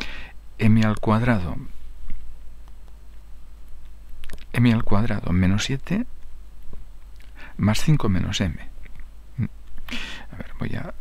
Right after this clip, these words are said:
como no me cabe esto ahí bien, lo pongo más hacia la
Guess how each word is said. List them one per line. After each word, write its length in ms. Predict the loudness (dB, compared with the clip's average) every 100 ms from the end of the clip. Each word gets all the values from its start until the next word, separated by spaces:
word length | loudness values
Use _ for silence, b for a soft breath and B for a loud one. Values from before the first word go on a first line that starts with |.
| -8 -8 -8 -6
como 260 | -2 0
no 100 | 0
me 140 | 0 0
cabe 300 | 0 0 0
esto 260 | -2 -2
ahí 220 | -2 -2 2
bien, 320 | 4 4 0 -4 -10 -10 -10 -12 -12
lo 80 | -10 -6
pongo 400 | -4 -4 -6 -8 -4
más 320 | -2 -2 0
hacia 300 | 0 2 0
la 180 | -2